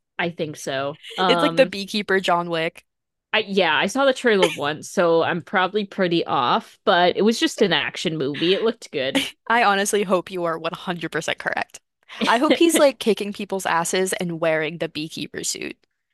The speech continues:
Speaker 1: Yeah, that's like, um,
Speaker 2: <laughs>
Speaker 1: you gotta watch The Swarm on Netflix about a lady who breeds locusts. Um, but it's
Speaker 2: Ooh.
Speaker 1: a horror movie, so it's pretty
Speaker 2: I'd read that
Speaker 1: gross.
Speaker 2: synopsis.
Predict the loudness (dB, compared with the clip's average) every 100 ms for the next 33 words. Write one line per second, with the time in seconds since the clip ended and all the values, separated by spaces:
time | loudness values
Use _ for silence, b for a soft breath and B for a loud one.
0 | _ -2 0 0 -6 -6 0 0 2 0
1 | 2 4 6 4 2 -4 -8 -12 -18 _
2 | _ _ -2 2 4 4 2 0 -4 -4
3 | -6 -6 -14 -8 -6 -2 -2 -2 -2 -2
4 | -2 -6 -6 0 0 0 -6 -4 0 0
5 | 2 0 0 0 -2 -4 -2 -2 -2 -4
6 | -10 B B -6 -2 0 -2 -4 -8 -4
7 | -4 -4 -2 -4 -4 -16 -18 -20 _ _
8 | _ _ _ -2 0 2 2 2 2 2
9 | 0 0 2 2 2 -2 -4 -4 -4 -2
10 | 0 -2 -6 -2 2 4 4 4 6 6
11 | 4 2 2 -4 -2 2 2 0 -4 -4
12 | -4 -8